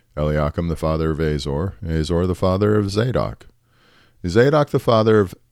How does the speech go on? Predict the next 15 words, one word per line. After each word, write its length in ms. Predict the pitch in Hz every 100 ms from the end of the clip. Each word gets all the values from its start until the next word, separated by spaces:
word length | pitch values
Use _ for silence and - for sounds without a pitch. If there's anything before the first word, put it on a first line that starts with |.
| _
Achim, 440 | - 82 - 55 - - - _ -
Achim 960 | 73 71 73 73 80 87 92 87 82 -
the 100 | 92
father 400 | - 85 90 95
of 140 | 90 - - -
Eliud, 480 | 101 131 82 50 - _ _ _ _ _ -
Eliud 360 | 117 175 175 151
the 80 |
father 380 | 135 127 123 117
of 200 | 107 - - -
Eleazar, 840 | 90 87 80 98 90 60 65 85 - -
Eleazar 640 | 104 117 110 95 87 82
the 80 | 87
father 420 | - 80 76 78
of 160 | 78